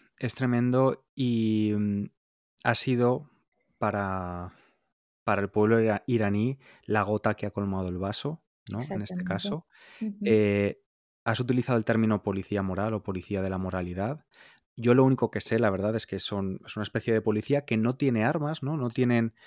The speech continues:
Speaker 2: Ujú.
Speaker 1: la potestad de llevar, eh, armas de fuego, pero sin embargo,
Speaker 2: Ujú.
Speaker 1: como hemos visto, ejerce el, la vi-, la violencia, ¿no?
Speaker 2: Exacto.
Speaker 1: Además del correcto uso del velo, eh, hijab, l-, ¿qué
Speaker 2: Ujú.
Speaker 1: hace la policía moral en, en Irán? ¿Cuál es su función?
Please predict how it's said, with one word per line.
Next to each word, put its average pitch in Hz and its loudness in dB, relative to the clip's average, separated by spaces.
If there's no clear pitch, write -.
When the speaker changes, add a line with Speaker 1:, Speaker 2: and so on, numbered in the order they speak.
Speaker 2:
Ujú. 214 -8
Speaker 1:
la 113 2
potestad 110 0
de 104 2
llevar, 98 0
eh, 104 -2
armas 113 2
de 110 2
fuego, 131 2
pero 104 -8
sin 98 -4
embargo, 95 0
Speaker 2:
Ujú. 120 -4
Speaker 1:
como 92 -4
hemos 98 -4
visto, 98 -4
ejerce - -6
el, 98 -2
la 101 0
vi-, 92 -6
la 104 -2
violencia, 98 -2
¿no? 113 -2
Speaker 2:
Exacto. - -6
Speaker 1:
Además 123 4
del 160 2
correcto 131 2
uso 110 0
del 95 0
velo, 107 0
eh, 92 -8
hijab, 104 -4
l-, 113 -6
¿qué 135 2
Speaker 2:
Ujú. 131 6
Speaker 1:
hace 123 0
la 107 2
policía 101 -2
moral 90 -6
en, 92 -10
en 110 -4
Irán? 90 -6
¿Cuál 101 -4
es 104 -4
su 110 -6
función? 98 -4